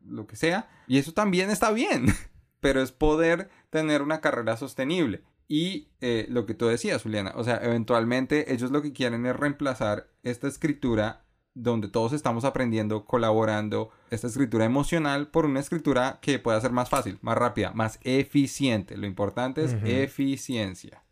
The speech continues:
Speaker 1: Eso es lo triste.
Speaker 2: ¿Cómo está afectando el streaming programas tradicionales como el tuyo, que se sienten un poco, no sé, en esta conversación, pues, vos estás hablando, es como, yo soy un poquito el bicho raro de esto, porque mi programa está como,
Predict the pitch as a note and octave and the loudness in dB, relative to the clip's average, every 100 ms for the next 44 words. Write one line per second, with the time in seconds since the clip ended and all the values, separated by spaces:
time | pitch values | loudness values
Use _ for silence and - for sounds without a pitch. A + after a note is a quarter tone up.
0 | _ - G#2 A2+ A2+ B2 B2+ D#4+ - - | _ -10 -8 -8 -8 -8 -6 -6 -8 -12
1 | - - _ _ - F3+ F3+ - G3 F#3+ | -16 -16 _ _ 2 4 6 6 4 4
2 | F#3+ F#3 F#3 F3 - B2+ B2+ C#3 C#3+ _ | 4 6 6 4 2 2 4 2 0 _
3 | - C3 A#2 A#2 A2+ A#2+ - - C#3 C3+ | 2 4 6 6 6 2 2 4 6 6
4 | - A#2+ A2 A2 A2+ - B2+ A2 - C#3+ | 4 4 4 4 2 0 0 0 2 4
5 | C#3+ A2+ A2 - - B2 A#2 A2 A2 - | 4 2 0 -4 -2 4 6 6 2 0
6 | - C3+ - A#2 G#2+ A#2+ B2+ - C#3+ - | 0 0 2 0 2 2 2 6 6 8
7 | D3 C#3+ - _ - C3+ G#3+ F#3 D3 D#3 | 8 8 4 _ 0 6 8 8 6 6
8 | D#3+ C3 A#2 C3+ C3+ D#3 D3 D3 D3 - | 6 4 4 4 6 6 6 6 4 2
9 | C#3+ B2+ C#3 D3 C#3+ D#3+ C#3 D3+ E3+ D3 | 2 4 4 4 4 4 4 4 4 6
10 | D3+ D3+ D#3+ B2+ C3+ - C#3 C#3 C#3 A#2+ | 8 8 10 8 8 4 2 4 4 4
11 | B2 B2+ A2+ G2+ C#3 D3 | 4 2 2 2 4 6